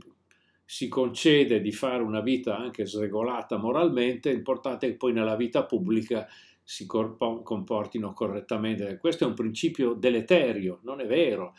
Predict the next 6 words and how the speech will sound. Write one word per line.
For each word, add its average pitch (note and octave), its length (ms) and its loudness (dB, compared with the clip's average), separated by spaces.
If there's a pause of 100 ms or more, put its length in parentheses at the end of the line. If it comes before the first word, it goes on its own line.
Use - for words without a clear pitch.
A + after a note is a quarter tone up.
(260)
Se - 260 -6
tu E3+ 320 6 (100)
hai C#3+ 220 2
una C#3 200 4
vita D3+ 440 4 (960)
sregolata C3+ 1200 4